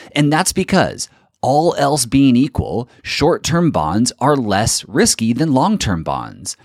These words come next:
Interest rates fluctuate daily, and it's hard to know if buying a long-term bond today will appear to be just as attractive to us in the future when the interest rate environment might look dramatically different. As a reminder, when you buy a bond, you are loaning your money to someone else,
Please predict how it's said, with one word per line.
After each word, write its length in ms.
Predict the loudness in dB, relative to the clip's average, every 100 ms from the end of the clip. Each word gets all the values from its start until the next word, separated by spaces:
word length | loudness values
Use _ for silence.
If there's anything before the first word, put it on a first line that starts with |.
| _ _
Interest 360 | 0 2 0 0
rates 180 | 0 0
fluctuate 520 | -2 -2 0 0 -2
daily, 400 | -6 -2 -2 -2
and 120 | -4
it's 120 | -4
hard 240 | -2 -2 0
to 80 |
know 220 | 2 2 0
if 100 | -2
buying 260 | 0 2
a 120 | 0
long-term 600 | -2 0 2 2 2 0
bond 260 | 2 0 0
today 460 | 0 2 2 0 -4 -12 -6
will 160 | 0 0
appear 320 | 0 0 0
to 60 |
be 160 | 0 -4
just 400 | -4 -2 0 0
as 100 | 0
attractive 480 | 0 0 0 -2 0
to 140 | 0
us 120 | 2
in 80 | 0
the 60 | -2
future 540 | -2 -4 -4 -8 -10 -16 -6
when 220 | 0 2
the 160 | 2 0
interest 340 | 0 0 0
rate 140 | 0 0
environment 560 | 0 2 2 2 0
might 200 | -4 -4
look 160 | -4 -4
dramatically 840 | -2 -2 0 -2 -2 -2 -2 -4
different. 580 | -2 -4 -2 -8 -10 _ _ -20 -20 -18 -4
As 160 | 0
a 60 | 2
reminder, 440 | 4 4 4 2
when 220 | 0 0 0
you 140 | -2
buy 320 | -2 0 2
a 80 | 2
bond, 520 | 2 2 2 -4 -2
you 160 | 2 2
are 140 | 2
loaning 640 | 0 0 2 4 2 0 -4
your 300 | 0 0 2
money 340 | 2 2 0
to 120 | 0
someone 340 | -2 0 0 0
else, 400 | -2 -4 -10